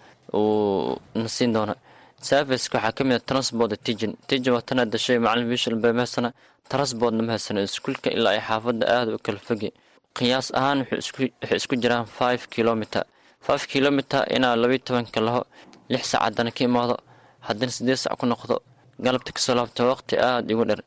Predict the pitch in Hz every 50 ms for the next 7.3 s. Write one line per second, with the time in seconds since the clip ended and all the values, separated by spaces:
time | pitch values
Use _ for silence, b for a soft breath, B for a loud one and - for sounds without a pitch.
0 | B B B B B - 131 131 - - - - 147 147 139 - 135 123 - -
1 | 120 113 113 127 131 - - - - - - - 110 113 120 127 135 131 131 120
2 | 113 107 104 107 - - 123 117 113 110 - - 120 120 117 b b b b b
3 | b b - 127 127 - - 120 120 120 123 127 123 120 113 113 110 - B B
4 | B B B - 131 131 131 120 113 120 127 127 127 120 107 - - - 107 107
5 | 107 113 123 131 117 107 117 120 120 120 - - - 101 107 107 107 113 120 117
6 | 113 113 117 117 117 - - 104 104 - - 110 - 113 - - - 104 104 113
7 | - - 110 113 113 113